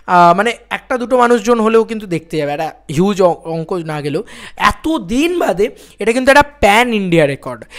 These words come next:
এসে আচমকাই কাঁপাবো মুম্বাই, জিদ্দা সত্যি বলেছিলেন, জিদ্দা সত্যিই কাঁপিয়ে দিলেন। মানে, এটা জিদ্দা বলে সম্ভব কোথাও গিয়ে। আমি সত্যি বলছি, কোনো বাংলা ছবি আজ অবধি আমার চোখে দেখা হয়নি এ জিনিস,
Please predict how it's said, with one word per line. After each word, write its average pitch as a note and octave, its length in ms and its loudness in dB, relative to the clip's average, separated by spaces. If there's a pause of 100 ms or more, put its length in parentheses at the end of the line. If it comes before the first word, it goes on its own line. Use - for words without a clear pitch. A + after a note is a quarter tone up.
(140)
এসে F#3 220 0
আচমকাই B3 440 -2
কাঁপাবো A#3+ 440 -2
মুম্বাই, A3 520 0 (160)
জিদ্দা F3 300 -6
সত্যি F3+ 340 -10
বলেছিলেন, F#3 560 -6
জিদ্দা D#3 260 -8
সত্যিই E3+ 320 -10
কাঁপিয়ে C#3 360 -8
দিলেন। B2 220 -12 (500)
মানে, B3 140 2
এটা C4 140 0
জিদ্দা F#3+ 400 2
বলে F#3 200 4
সম্ভব G#3 420 2
কোথাও G#3 340 -6
গিয়ে। F3+ 220 -6
আমি G#3+ 200 -4
সত্যি G#3+ 400 -8
বলছি, A3+ 360 -2 (380)
কোনো D#4+ 340 4
বাংলা B3 320 4
ছবি A3 320 -4 (100)
আজ B3 360 4
অবধি G#3 420 -6
আমার A3 300 4
চোখে B3 280 -8
দেখা G3+ 280 -4
হয়নি F3 500 0
এ C#3+ 40 -6
জিনিস, C3 320 -12